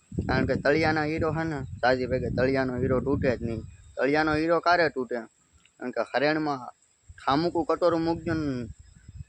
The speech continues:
જે નોર્મલ ઓલું લોખંડનું જે પટ્ટી આવે ને એમાં કટોરું પડે ને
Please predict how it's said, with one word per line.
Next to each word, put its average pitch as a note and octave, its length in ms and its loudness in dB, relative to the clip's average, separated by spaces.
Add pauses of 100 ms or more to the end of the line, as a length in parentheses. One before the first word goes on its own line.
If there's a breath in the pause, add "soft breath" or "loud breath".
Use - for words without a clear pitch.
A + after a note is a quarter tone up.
જે A2 200 -2 (160)
નોર્મલ C#3 480 2
ઓલું B2+ 340 -2
લોખંડનું C3+ 640 0
જે C#3 80 2
પટ્ટી C#3 360 2
આવે D#3 220 2
ને D3 80 0
એમાં C#3+ 240 2
કટોરું C#3+ 360 0
પડે D#3 240 2
ને C3+ 160 0